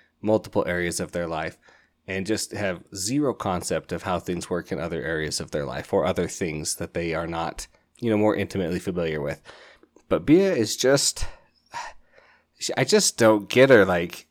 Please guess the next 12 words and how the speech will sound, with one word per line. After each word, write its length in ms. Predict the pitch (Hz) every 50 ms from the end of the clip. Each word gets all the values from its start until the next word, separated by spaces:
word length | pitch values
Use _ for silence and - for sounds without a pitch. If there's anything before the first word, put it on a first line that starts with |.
| _ -
I, 240 | 110 107 - 127 135
I 20 |
mean, 160 | 131 131 123
I 100 | 113 107
do, 280 | 92 92 90 85 85 80
'cause 180 | - 107 95
she's 300 | - - - 98 87 90
a 160 | - - 85 -
high 180 | - 101 98
schoolish 560 | 92 - - - 101 95 92 92 90 - -
student, 540 | - - - 95 90 82 90 90 90 87 -
and 220 | 87 87 90 80